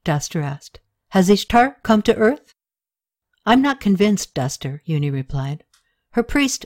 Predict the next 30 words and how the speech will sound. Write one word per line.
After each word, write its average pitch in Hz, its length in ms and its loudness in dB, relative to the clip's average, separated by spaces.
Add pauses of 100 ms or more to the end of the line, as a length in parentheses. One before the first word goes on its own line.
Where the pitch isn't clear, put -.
Mudad, 190 540 2
kept - 240 -2
my 180 140 2
contact 208 560 -2
with 147 140 -6
her 135 120 -4
brief." 180 460 -4 (720)
"But 226 140 4
is 226 80 4
she 254 180 -4
divine?" 240 540 0 (580)
"Again, 254 460 -2
I'm 190 120 2
not 196 200 2
sure. 190 480 -4 (320)
My 233 120 6
first 311 360 -2
impression 220 480 0
is 165 140 -2
that 175 180 -2
she 175 180 -4
is 165 140 -8
frail, 175 560 -2 (340)
too 320 180 2
frail 160 360 -4
to - 140 -8
be 165 100 -2
the 165 100 -2
mighty 165 340 -2
Ishtar. 147 520 -8